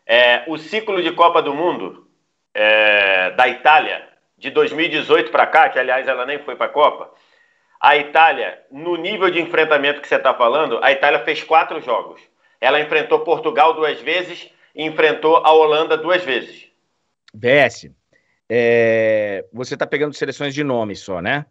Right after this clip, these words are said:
Speaker 1: Não, não, não. Tô, não, eu tô
Speaker 2: Tá bom.
Speaker 1: pegando o
Speaker 2: Não,
Speaker 1: seguinte.
Speaker 2: não, não, mas pera, pera aí, pera, pera aí, V S, pera aí, pera aí, pera aí.
Speaker 1: Não, não.
Speaker 2: Eu, V S, eu, eu,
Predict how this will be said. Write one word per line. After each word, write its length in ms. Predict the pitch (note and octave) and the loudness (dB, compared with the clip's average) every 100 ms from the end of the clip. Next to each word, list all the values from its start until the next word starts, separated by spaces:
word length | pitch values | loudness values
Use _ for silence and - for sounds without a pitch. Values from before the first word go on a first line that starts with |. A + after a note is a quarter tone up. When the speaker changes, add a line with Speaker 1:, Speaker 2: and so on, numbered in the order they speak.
| _ | _
Speaker 1:
Não, 200 | F#3 G#3 | -10 -8
não, 220 | G3 F#3+ A2+ | -6 -6 -8
não. 80 | - | -14
Tô, 100 | B2 D3+ | -18 -14
não, 100 | C#3+ | -12
eu 160 | - | -14
tô 100 | F#2 | -12
Speaker 2:
Tá 120 | - A3+ | -6 -4
bom. 40 | |
Speaker 1:
pegando 260 | D#3 D3+ F3 | -2 -4 -8
o 20 | |
Speaker 2:
Não, 60 | F3+ | -10
Speaker 1:
seguinte. 300 | G#3+ D#3+ C#3 | -12 -10 -10
Speaker 2:
não, 140 | B3 - | -8 -8
não, 100 | B3 | -6
mas 100 | A#3+ | -6
pera, 180 | C4 A#3 | -6 -8
pera 180 | A3+ G#3+ | -6 -8
aí, 60 | |
pera, 140 | F3+ F3+ | -8 -10
pera 140 | F3+ | -8
aí, 60 | C#3 | -8
V 80 | E2+ | -10
S, 160 | - | -14
pera 160 | C#3+ A2 | -14 -12
aí, 40 | |
pera 120 | B2+ | -14
aí, 40 | G#2+ | -12
pera 140 | G2 | -14
aí. 80 | - _ | -16 _
Speaker 1:
Não, 80 | C#4 | -4
não. 260 | B3+ E3 - _ _ - - | -2 -4 -10 _ _ -20 -18
Speaker 2:
Eu, 140 | F3+ _ | -20 _
V 100 | F3+ | -4
S, 320 | A3+ E3 G#2+ E3 G#3+ | -2 -2 -8 -20 -6
eu, 140 | A3 A3+ | -6 -4
eu, 140 | G#3+ | -10